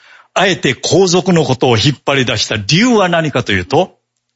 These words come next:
それが一体偶像と何の関係があるのかと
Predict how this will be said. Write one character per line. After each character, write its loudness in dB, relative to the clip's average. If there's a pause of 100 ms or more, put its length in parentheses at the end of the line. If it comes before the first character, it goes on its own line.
(840)
そ 0
れ 2
が 2
一 -2
体 0
偶 2
像 0
と -2
何 0
の 0
関 -2 (300)
係 0
が 2
あ 0
る -4
の -2
か -2
と -2